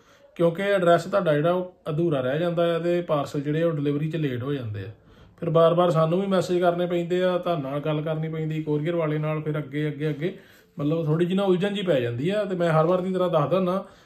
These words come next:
ਵੀ ਸਭ ਤੋਂ ਪਹਿਲਾਂ ਤਾਂ ਉੱਪਰ ਆਪਣਾ name, address, ਪਤਾ ਜਿਹੜਾ ਤੁਹਾਡਾ ਹੈਗਾ ਆ, ਜਿਹਦੇ ਵਿੱਚ ਤੁਹਾਡਾ ਪੇ-, ਉਹ ਦੂਜਾ ਹੁੰਦਾ ਆ, landmark, house number, ਕੁਛ ਵੀ, ਗਲੀ ਮੁਹੱਲਾ ਕੁਛ ਵੀ ਜਿਹੜਾ ਹੁੰਦਾ ਆ, ਉਹ ਦੇ ਦਿਓ। address,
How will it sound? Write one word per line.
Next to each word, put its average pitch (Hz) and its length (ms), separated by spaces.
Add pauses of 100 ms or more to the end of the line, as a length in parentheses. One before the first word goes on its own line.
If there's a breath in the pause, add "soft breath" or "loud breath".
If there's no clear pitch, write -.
(140 loud breath)
ਵੀ 180 60
ਸਭ 170 200
ਤੋਂ 202 100
ਪਹਿਲਾਂ 196 280
ਤਾਂ 202 100
ਉੱਪਰ 175 220
ਆਪਣਾ 175 320
name, 170 400 (1040)
address, 156 380
ਪਤਾ 170 280
ਜਿਹੜਾ 170 180
ਤੁਹਾਡਾ 175 300
ਹੈਗਾ 156 220
ਆ, 160 40
ਜਿਹਦੇ 160 220
ਵਿੱਚ 170 120
ਤੁਹਾਡਾ 160 240
ਪੇ-, 156 280
ਉਹ 160 140
ਦੂਜਾ 151 300
ਹੁੰਦਾ 147 360
ਆ, 151 40 (380 loud breath)
landmark, 165 600
house 160 360
number, 156 300
ਕੁਛ 175 260
ਵੀ, 180 120
ਗਲੀ 156 240
ਮੁਹੱਲਾ 165 320
ਕੁਛ 147 260
ਵੀ 165 120
ਜਿਹੜਾ 151 180
ਹੁੰਦਾ 147 300
ਆ, 160 60 (460 loud breath)
ਉਹ 165 140
ਦੇ 190 160
ਦਿਓ। 202 320 (360)
address, 175 440